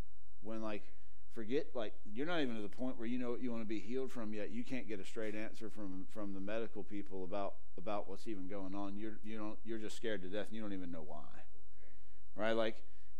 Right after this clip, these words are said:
can you, can you figure out that, that God's love for you is bigger than that situation? You know? Let's, I tell you, let's, let's pray over them real quick as I'm thinking about it. I just wanna lift up Pops and Amy to you, and just, we know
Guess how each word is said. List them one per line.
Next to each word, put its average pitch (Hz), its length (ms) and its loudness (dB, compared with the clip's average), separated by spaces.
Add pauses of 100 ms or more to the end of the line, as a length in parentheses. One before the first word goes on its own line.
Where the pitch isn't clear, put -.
(200)
can 127 160 0
you, 113 280 0
can 117 180 0
you 104 140 0
figure 110 420 0
out 104 320 0
that, 104 160 0 (140)
that 107 240 0
God's 101 440 0
love 98 340 0
for 107 100 0
you 101 200 0
is 95 80 0
bigger 101 320 0
than 95 120 0
that 95 160 0
situation? 85 640 0 (680)
You 87 100 0
know? 95 200 0 (640)
Let's, 123 360 0
I 117 40 0
tell 120 140 0
you, 107 140 2 (100)
let's, 95 220 0
let's 113 140 0
pray 104 320 0
over 90 180 0
them 87 300 0
real 104 100 0
quick 98 300 0
as 82 80 0
I'm 82 80 0
thinking 82 340 0
about 73 260 0
it. 71 100 0 (800)
I 127 60 0
just 139 140 0
wanna 92 160 0
lift 92 220 0
up 85 180 0 (340)
Pops 87 380 0
and 87 100 0
Amy 87 240 0
to 90 60 0
you, 82 160 0
and 82 160 0
just, 87 240 0 (260)
we 101 100 0
know 101 440 0